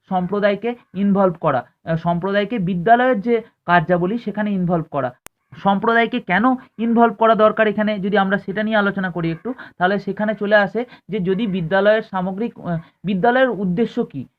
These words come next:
শিশুকে, উম, বলা যায়, আহ, যে শিশুর, আহ, পরিপূর্ণ বিকাশ করা। তো সেক্ষেত্রে প্রত্যেক শিশুকে যে, আহ, বলা যায় যে প্রত্যেক শিশুকে যে স-, সকলের জন্য যে শিক্ষা, যে টার্মটি রয়েছে,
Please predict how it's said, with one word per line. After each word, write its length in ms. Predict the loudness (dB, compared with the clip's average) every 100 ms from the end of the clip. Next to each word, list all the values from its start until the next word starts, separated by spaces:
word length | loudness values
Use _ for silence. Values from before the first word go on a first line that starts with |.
| _ -6
শিশুকে, 480 | -4 -4 -4 -6 -6 _ _
উম, 280 | -8 -4 -2
বলা 220 | 2 4
যায়, 220 | 4 0 -2 _ -6
আহ, 160 | -2 -2
যে 160 | -2
শিশুর, 480 | -4 -8 -4 -6 -6
আহ, 360 | -2 2 2 0 -10 -20 _ -4
পরিপূর্ণ 440 | -2 -2 -6 -2
বিকাশ 360 | -2 2 2 2
করা। 260 | -2 -2 -4 _ -12
তো 80 |
সেক্ষেত্রে 380 | -8 -6 -6 -8
প্রত্যেক 480 | -4 -4 -4 -8 -8
শিশুকে 500 | -10 -8 -4 -4 -4 _ _
যে, 200 | -6 -4
আহ, 440 | -2 0 2 2 0
বলা 240 | 2 4
যায় 200 | 4 0 -4 -18 -8
যে 120 | -8
প্রত্যেক 440 | -4 -6 -4 -10
শিশুকে 380 | -8 -8 -6 -6
যে 100 | -8
স-, 120 | -10 _ _ -12 -4
সকলের 380 | -4 -2 -4 -4
জন্য 220 | -6 -6
যে 100 | -8
শিক্ষা, 400 | -8 -8 -4 -2
যে 220 | -2 -4 -6 _ -10
টার্মটি 460 | -2 -2 -2 -4 0
রয়েছে, 420 | 0 0 -4